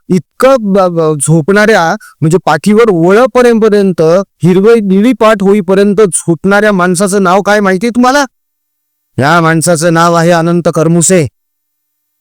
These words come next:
होय, तुम्ही योग्य नाव ऐकलं. अनंत करमुसे कोविड काळाच्या दौऱ्या दरम्यान, कोरोनाच्या दरम्यान दिवस रात्र लोळतच होते, नुसते झोपायचे, उठले की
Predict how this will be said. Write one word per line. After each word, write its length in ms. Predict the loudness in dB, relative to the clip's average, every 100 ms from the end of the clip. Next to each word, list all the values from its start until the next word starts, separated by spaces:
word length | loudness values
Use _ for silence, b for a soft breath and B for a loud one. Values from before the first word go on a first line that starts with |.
| -2
होय, 260 | 0 2 -2 _ _ _ -2
तुम्ही 220 | 0 2
योग्य 360 | 2 2 0
नाव 240 | 2 2 0
ऐकलं. 260 | 0 -2 -4 _ _ _ _ _ -8
अनंत 360 | -2 0 0 -2 0
करमुसे 520 | 0 0 0 2 0 0
कोविड 380 | 0 2 2 2
काळाच्या 480 | 2 0 0 0 0
दौऱ्या 500 | 0 -2 -2 -4 -4 -4 -2
दरम्यान, 560 | 0 0 0 0 -2 -2
कोरोनाच्या 540 | 0 0 2 0 -2 -2
दरम्यान 580 | 0 -2 -2 -2 -2
दिवस 800 | -2 -2 2 2 2 2 0 -2
रात्र 640 | -2 0 0 -2 -4 0 0
लोळतच 600 | 0 0 2 2 0 -4
होते, 180 | -6 -8 _ _ _ _ _ _ _ _ _ _ _ _ _ _ _ -2
नुसते 600 | 0 0 -2 -6 -2 0
झोपायचे, 560 | 2 0 0 -2 -2
उठले 580 | 0 0 0 2 4 2 0
की 260 | 0 0